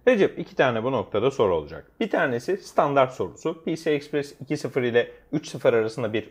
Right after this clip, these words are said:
uyumsuzluk var mı? Ee, bunların arasında normalde veri yolu olarak performans farkı nedir? Hatta üçüncüyü de sorayım. Ben bir oyuncu olarak yeni nesil bir ekran kartını P C Express iki sıfır portuna takarsam darboğaz yapar mı?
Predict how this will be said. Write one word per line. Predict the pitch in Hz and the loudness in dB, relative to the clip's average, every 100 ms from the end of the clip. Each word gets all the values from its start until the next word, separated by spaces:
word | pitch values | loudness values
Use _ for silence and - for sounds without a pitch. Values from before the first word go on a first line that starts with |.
| - | -6
uyumsuzluk | 110 113 110 120 104 175 - | -2 -2 -4 -6 -4 -4 0
var | - 143 | 2 2
mı? | 175 214 _ _ _ - | 0 -10 _ _ _ -2
Ee, | 101 90 | 0 0
bunların | 110 113 143 165 | 0 2 2 2
arasında | 151 - 156 143 160 - - - | 0 -2 -2 2 2 0 -12 0
normalde | 120 120 120 120 175 135 | 2 4 2 2 0 2
veri | 117 123 | 0 2
yolu | 143 131 | 2 2
olarak | 123 110 95 - | 2 2 2 -2
performans | 95 - 95 147 196 | -6 -4 -4 -2 -2
farkı | - 190 185 | 2 2 0
nedir? | 180 175 196 - | -6 -4 -6 -8
Hatta | 262 151 - | -2 0 0
üçüncüyü | - 151 151 269 | -4 -6 -4 -2
de | 190 | -2
sorayım. | - 95 90 185 - - _ | 0 -2 -2 -8 -14 -20 _
Ben | 214 208 | 2 2
bir | 202 | 0
oyuncu | 175 180 180 165 | 2 2 0 0
olarak | 135 104 92 | 2 2 0
yeni | 143 165 | -4 -2
nesil | 165 160 151 | -4 -4 0
bir | |
ekran | 143 143 139 | 0 0 -2
kartını | 135 123 117 98 | 2 2 2 -6
P | 87 208 | -6 -8
C | 208 240 | -6 -8
Express | 196 127 107 | -6 -6 -8
iki | - - | -10 -14
sıfır | 202 151 104 | -10 -6 -6
portuna | - 131 - 104 - | -2 -2 -2 -6 -10
takarsam | 175 170 110 - 123 - _ | -4 0 0 0 -6 -6 _
darboğaz | 160 113 90 104 | 4 4 2 -2
yapar | 131 - | -2 -12
mı? | - | -14